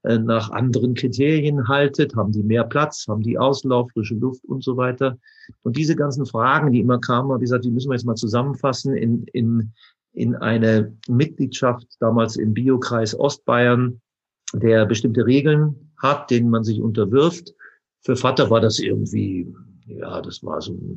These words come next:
das war für ihn nicht so wichtig. Er hat gesagt, „Wir sind doch so nah am Verbraucher, wir brauchen das nicht.“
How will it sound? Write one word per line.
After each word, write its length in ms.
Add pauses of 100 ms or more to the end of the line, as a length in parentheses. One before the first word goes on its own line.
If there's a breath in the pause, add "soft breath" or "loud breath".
(680 loud breath)
das 160
war 120
für 120
ihn 200
nicht 180
so 140
wichtig. 380
Er 60
hat 80
gesagt, 220
„Wir 80
sind 140
doch 80
so 120
nah 220
am 100
Verbraucher, 520
wir 80
brauchen 320
das 160
nicht.“ 240